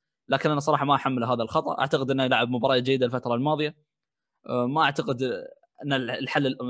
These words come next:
مثلًا لو قلنا جابرييل لعب، فما أعتقد إن هذا النقاش صحيح. آه، إذا بنتكلم عن بداية المباراة دكتور، آه، الشوط الأول صراحة مثل ما ذكرت أنت من،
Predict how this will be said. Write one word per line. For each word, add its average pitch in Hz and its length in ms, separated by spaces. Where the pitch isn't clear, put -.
مثلًا 143 180
لو 131 140
قلنا 139 200
جابرييل 127 400
لعب، 110 240
فما 113 1300
أعتقد 135 360
إن 120 160
هذا 131 260
النقاش 127 280
صحيح. 120 460
آه، 123 480
إذا 143 100
بنتكلم 160 380
عن 139 400
بداية 165 220
المباراة 143 360
دكتور، 156 360
آه، 113 340
الشوط - 280
الأول 139 320
صراحة 151 240
مثل 127 140
ما 123 100
ذكرت 135 340
أنت 131 140
من، 127 320